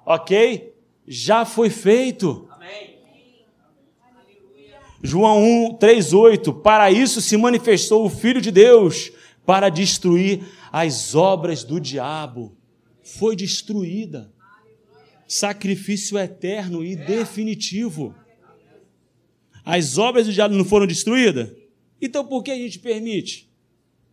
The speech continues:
Por que que a gente permite esses ataques na nossa vida, se já foi? Muita vez, muita vez o discurso do, do cristão, o discurso do cristão é,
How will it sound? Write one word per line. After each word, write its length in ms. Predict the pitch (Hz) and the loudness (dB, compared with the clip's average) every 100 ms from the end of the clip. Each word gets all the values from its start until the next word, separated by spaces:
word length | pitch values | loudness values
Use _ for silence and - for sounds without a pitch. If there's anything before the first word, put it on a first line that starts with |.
| _ _ _ _ _ _ _ _ _ _ _ _ _ _ | _ _ _ _ _ _ _ _ _ _ _ _ _ _
Por 140 | 226 226 | -10 -8
que 100 | 285 | -10
que 60 | |
a 60 | 240 | -10
gente 180 | 226 - | -10 -10
permite 640 | 214 190 180 127 - _ _ _ _ _ _ _ _ _ _ _ _ _ _ _ _ _ _ _ _ _ _ _ _ _ | -8 -6 -8 -10 -16 _ _ _ _ _ _ _ _ _ _ _ _ _ _ _ _ _ _ _ _ _ _ _ _ _
esses 320 | 170 170 160 | -12 -12 -12
ataques 440 | 165 160 175 165 131 | -14 -12 -12 -12 -12
na 100 | 156 | -14
nossa 240 | 151 151 | -12 -14
vida, 260 | 135 139 123 | -14 -14 -14
se 160 | - | -14
já 160 | 160 185 | -12 -12
foi? 460 | - 160 139 113 - _ _ _ _ _ _ _ _ _ _ _ _ _ _ _ _ _ _ _ _ _ _ _ _ _ _ 147 | -12 -8 -8 -10 -16 _ _ _ _ _ _ _ _ _ _ _ _ _ _ _ _ _ _ _ _ _ _ _ _ _ _ -4
Muita 300 | 220 226 208 | -2 -2 -2
vez, 280 | 196 220 | 0 -2
muita 300 | 202 185 202 | -2 -4 -2
vez 160 | 202 220 | -2 -4
o 20 | |
discurso 600 | 180 - 220 226 165 131 | -6 -6 -2 -2 -4 -10
do, 220 | - 147 | -10 -8
do 140 | 160 165 | -6 -6
cristão, 840 | 170 175 - - 190 233 175 120 | -8 -8 -8 -8 -8 -6 -8 -10
o 40 | 147 | -14
discurso 400 | 131 - 190 180 | -14 -12 -12 -10
do 100 | 170 | -12
cristão 540 | 156 - 170 196 180 | -14 -16 -12 -10 -8
é, 160 | 143 | -10